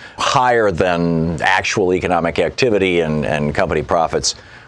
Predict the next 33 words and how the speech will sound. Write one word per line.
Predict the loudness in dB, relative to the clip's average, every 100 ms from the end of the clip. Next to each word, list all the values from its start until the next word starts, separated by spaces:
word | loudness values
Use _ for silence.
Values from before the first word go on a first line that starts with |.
| -2
would | 0
justify, | 2 0 0 -2 0 0 0
in | 0 0
large | 2 0 0
part | 0 0 -2
because | -2 0 2 0 -2 -6 _ _ -2
companies | -2 0 -2 0
have |
been | 0
using | 2 0 0 0
their | 0 -2 -6 -8
giant | -2 0 0 -4 -4
tax | -2 0 0
rebates | -2 0 -2 -2
to | -4
buy | 0 0 0
back | -2 -2
their | -4
stock. | -2 0 0 -2 -6 -20 -16 -16 -16 -6 -4
But | 0
the | 0
thing | 2
that's | 2 0 0
driving | 2 2 2 2 0
this | 0 0 0
is | 0 -2 -2
concern | -2 0 0 0 0
about | 0
the | -2
coronavirus | -4 0 0 2 0 0 0 -2 -6 -20 -20 -10 -2
and | 2 2 2 -2
its | 0 0 0 0
impact | 0 0 2 2 0 -6